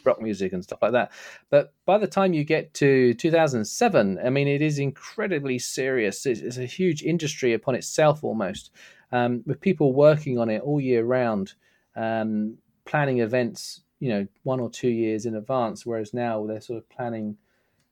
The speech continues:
uh, two, three, four, five years down the line. So, um, I, I think that, uh, I P as, uh, you know, external I P particularly, has always got a place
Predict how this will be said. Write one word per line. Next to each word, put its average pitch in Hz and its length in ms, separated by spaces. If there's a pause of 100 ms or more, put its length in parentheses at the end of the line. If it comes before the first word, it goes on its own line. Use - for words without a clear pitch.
(120)
uh, 110 260
two, 123 220
three, 117 280
four, 120 280
five 120 380
years 107 220
down 107 240
the 107 60
line. 120 360 (320)
So, 151 540 (100)
um, 143 540 (640)
I, 160 240
I 160 100
think 175 320
that, 156 380
uh, 139 440
I 151 200
P 147 580 (380)
as, 117 600
uh, 117 120
you 147 100
know, 117 80
external 120 480
I 95 100
P 104 200
particularly, 107 560
has 120 120
always 143 280
got 123 120
a 107 60
place - 540